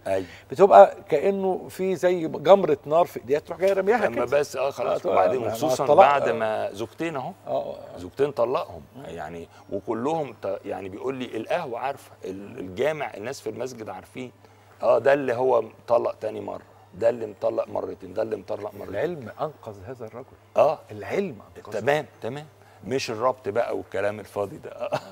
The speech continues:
Speaker 1: <laughs>
Speaker 2: إحنا، ده إحنا عايزين نعمل مج-، حلقات عن
Speaker 1: آه.
Speaker 2: الضعف الجنسي وعلاقته بال-، ال-، ال-، إنه الجرايم.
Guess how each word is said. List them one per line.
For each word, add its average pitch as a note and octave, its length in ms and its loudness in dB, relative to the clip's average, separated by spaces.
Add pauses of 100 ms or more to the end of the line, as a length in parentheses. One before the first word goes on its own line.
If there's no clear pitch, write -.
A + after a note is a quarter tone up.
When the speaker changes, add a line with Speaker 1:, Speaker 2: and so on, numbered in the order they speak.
(280)
Speaker 1:
<laughs> - 600 -14
Speaker 2:
إحنا، C#3+ 200 -8
ده A#2 120 -10
إحنا A#2+ 180 -12
عايزين D3 360 -10
نعمل G3+ 340 -14 (120)
مج-، G2+ 220 -16
حلقات G2 460 -16
عن G2 220 -16 (260)
Speaker 1:
آه. - 80 -18 (420)
Speaker 2:
الضعف E3 400 -8
الجنسي D3+ 480 -20 (220)
وعلاقته - 560 -12 (100)
بال-، B2 180 -16 (180)
ال-، G2 160 -18 (340)
ال-، F#2+ 320 -20
إنه G2 260 -16 (220)
الجرايم. A#2+ 500 -8